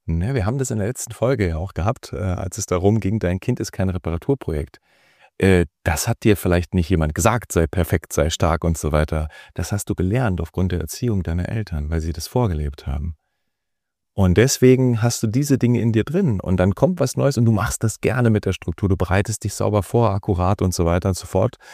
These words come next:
ähm, einfach um, ja, bestimmte Dinge zu kompensieren, auszugleichen, Ängste auszugleichen, die da sind. Äh, und das ist ganz spannend bei den Menschlichen ist es so, ich, ich mach das mal einfach mit,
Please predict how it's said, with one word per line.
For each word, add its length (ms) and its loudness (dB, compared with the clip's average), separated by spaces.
ähm, 360 6
einfach 400 2
um, 440 0
ja, 220 2
bestimmte 440 -2
Dinge 300 -2
zu 140 -14
kompensieren, 640 0
auszugleichen, 720 -2
Ängste 500 0
auszugleichen, 720 0
die 80 0
da 240 0
sind. 260 0
Äh, 140 8
und 200 4
das 120 2
ist 140 -2
ganz 180 4
spannend 480 2
bei 180 2
den 540 2
Menschlichen 800 0
ist 180 -6
es 120 -2
so, 160 2
ich, 160 -6
ich 100 -2
mach 120 0
das 180 -4
mal 80 -2
einfach 240 -6
mit, 260 -8